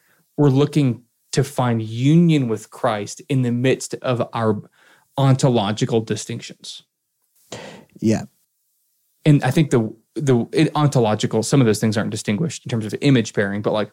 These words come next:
Speaker 1: male, female, young, old, those kinds of things that would, we would say in the world, those things, like, I have to fill a paper out that says that I'm sixty-four, that says that I'm eighteen, or that says that I'm male, or says that I'm female. Those things are true about us.
Speaker 2: Mm-hmm.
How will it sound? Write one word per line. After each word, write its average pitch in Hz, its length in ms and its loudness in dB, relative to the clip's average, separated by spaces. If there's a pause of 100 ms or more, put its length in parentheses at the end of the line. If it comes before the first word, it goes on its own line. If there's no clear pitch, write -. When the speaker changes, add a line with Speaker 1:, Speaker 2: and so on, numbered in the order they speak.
Speaker 1:
male, 127 200 2
female, 101 720 -4 (380)
young, 120 480 2
old, 101 520 0 (140)
those 110 220 0
kinds 104 220 -4
of - 60 -6
things 113 280 -6
that 107 120 0
would, 117 180 0
we 120 100 4
would 110 160 -2
say 107 160 -2
in 131 160 0
the 135 80 4
world, 143 360 0
those 127 200 -2
things, 120 260 -2
like, 104 300 -6 (380)
I 156 60 -4
have 160 100 0
to 143 80 0
fill 151 240 2
a 139 60 2
paper 143 400 0
out 92 160 -6
that 90 140 -10
says 117 300 0
that 120 140 -2
I'm 110 160 0
sixty-four, 120 880 -2
that 104 120 -6
says 123 260 0
that 117 100 0
I'm 110 200 2
eighteen, 117 600 0
or 113 100 -2
that 110 100 -2
says 123 220 -2
that 117 100 -2
I'm 110 140 -2
male, 110 240 -2
or 107 100 -4
says 117 220 0
that 113 80 2
I'm 101 120 0
female. 107 600 -2
Those 160 300 4
things 185 320 4
are 147 100 -2
true - 300 -2
about - 220 -2
us. - 280 -14 (140)
Speaker 2:
Mm-hmm. 104 300 -8